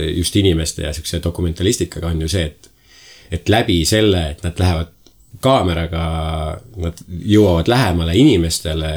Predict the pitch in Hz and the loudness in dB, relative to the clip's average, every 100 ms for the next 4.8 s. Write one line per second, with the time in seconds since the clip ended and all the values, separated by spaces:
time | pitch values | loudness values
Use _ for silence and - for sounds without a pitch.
0 | 78 95 95 85 110 98 82 80 85 85 | 0 4 4 2 2 2 2 2 2 4
1 | 98 113 90 82 80 78 76 _ _ _ | 4 4 2 0 -4 -6 -8 _ _ _
2 | _ _ - - - 95 95 92 92 95 | _ _ -12 -10 -8 0 2 2 0 0
3 | 92 95 87 85 - - - - 95 - | 2 2 0 0 -4 -6 -14 -12 -12 -8
4 | 98 - 98 113 98 107 101 | -4 0 4 4 4 2 2